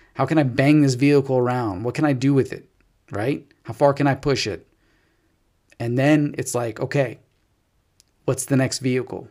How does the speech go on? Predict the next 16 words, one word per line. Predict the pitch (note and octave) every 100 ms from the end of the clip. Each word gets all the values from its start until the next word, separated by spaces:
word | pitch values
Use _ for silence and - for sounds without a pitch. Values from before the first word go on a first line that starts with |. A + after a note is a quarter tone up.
| _ -
What | C#3
am |
I | D#3
looking | E3 F3 G#2+
for? | - -
What | A#2+ D#3 E3+
is | D3+
it | D3
I'm | C3+
searching | - D3 B2+ G2+
for? | - F#2 - _ _ _ _ _ _ _ _ _ _ _ -
How | C3
does | C#3 C3+
this | C#3
vehicle | A2 C3 C3+ G2+ A2 G2+ G#2 _ _ _ _ _ _ _ -
enhance | G#2 F#2 C3 B2 -